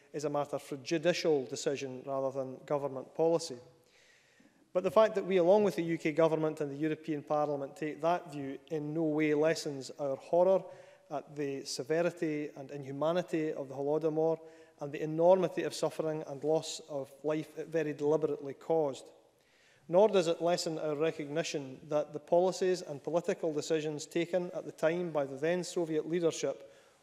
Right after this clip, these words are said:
were responsible for the famine resulting in the deaths of millions of Ukrainians. The scale of this tragedy is truly staggering by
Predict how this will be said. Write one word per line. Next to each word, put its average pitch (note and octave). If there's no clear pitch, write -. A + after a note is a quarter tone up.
were D#3
responsible F3+
for D#3+
the D3+
famine D#3+
resulting D3+
in C#3+
the C#3
deaths D3+
of C3+
millions D3
of C#3+
Ukrainians. C#3
The D#3+
scale A#3+
of G3
this F3+
tragedy D#3
is D#3+
truly F#3+
staggering D#3+
by C#3+